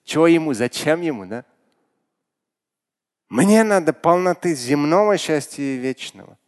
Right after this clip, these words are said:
Полноты счастья в обоих мирах. Вы попробуйте, когда другому говорите, <gasps> сразу тормоз внутри срабатывает. А чё это ему? Мне?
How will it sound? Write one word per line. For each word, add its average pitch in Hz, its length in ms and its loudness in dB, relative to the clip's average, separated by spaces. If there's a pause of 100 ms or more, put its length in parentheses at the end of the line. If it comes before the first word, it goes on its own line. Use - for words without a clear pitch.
(920)
Полноты 180 480 4
счастья 196 460 -2
в 151 40 0
обоих 151 220 0
мирах. 131 280 -4
Вы 123 40 -10
попробуйте, 208 460 2
когда 156 120 6
другому 170 400 4
говорите, 160 480 2 (540)
<gasps> - 600 -12
сразу 185 280 4
тормоз 208 460 8
внутри 143 280 0
срабатывает. 120 800 0 (240)
А 131 120 -6
чё 196 240 2
это - 160 -4
ему? 131 340 0 (640)
Мне? 156 400 0